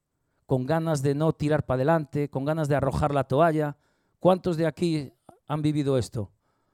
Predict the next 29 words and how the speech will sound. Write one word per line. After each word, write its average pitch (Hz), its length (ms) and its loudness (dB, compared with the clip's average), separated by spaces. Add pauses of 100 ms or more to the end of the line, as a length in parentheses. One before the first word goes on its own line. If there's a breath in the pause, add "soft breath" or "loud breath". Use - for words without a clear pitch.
(680)
Solo 139 300 -2
yo, 135 300 0
vaya. 113 320 -4 (380)
Ah, 131 280 -8 (760)
hay 127 240 -4
alguna 131 480 -2
persona 120 420 -4
más 120 240 -4
que - 120 -10
ha - 20 -6
vivido 107 360 -2
esto. - 280 -8 (500)
Me 123 140 -4
alegro 135 260 0
porque 117 220 -8
así 135 200 -6
ya, 143 300 -6 (1300)
eh, 135 260 -10 (220)
así 113 300 -6
ya, 139 300 0
mm, 127 380 -12 (100)
pues - 340 -12 (140)
hay 139 160 -4
un 143 80 -6
refrán 143 300 -4
que 139 140 -4
dice, 151 560 -4
con 123 160 -10
perdón, 147 460 -4